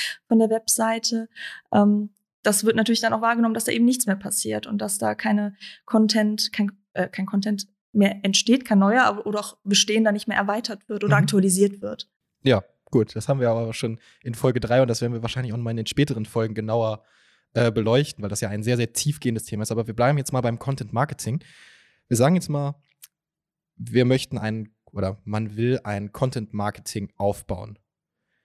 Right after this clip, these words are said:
Speaker 2: Wie sind die Steps? Wie lange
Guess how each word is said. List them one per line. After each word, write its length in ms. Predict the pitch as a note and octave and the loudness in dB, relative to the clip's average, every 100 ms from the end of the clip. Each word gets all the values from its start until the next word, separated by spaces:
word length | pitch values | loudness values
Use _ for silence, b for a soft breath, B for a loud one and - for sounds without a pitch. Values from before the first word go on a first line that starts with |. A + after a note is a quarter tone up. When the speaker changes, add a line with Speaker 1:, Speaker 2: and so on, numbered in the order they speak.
| _ _ _ _ | _ _ _ _
Speaker 2:
Wie 400 | - A2 B2+ D#3+ | -10 -4 0 0
sind 240 | D3 B2+ B2+ | 0 -4 -4
die 80 | A#2+ | -6
Steps? 600 | - G#2 G2+ - - - | -2 -2 -2 -6 -12 -14
Wie 240 | A2+ B2 | -6 -2
lange 520 | C#3 B2+ C3 B2+ B2 | 2 0 0 -4 -4